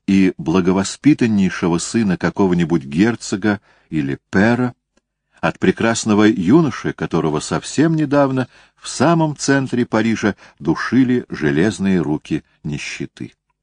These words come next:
Под красотою и юностью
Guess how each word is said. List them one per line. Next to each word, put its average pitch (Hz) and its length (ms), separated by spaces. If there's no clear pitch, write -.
Под 107 160
красотою 117 760
и 110 100
юностью 107 720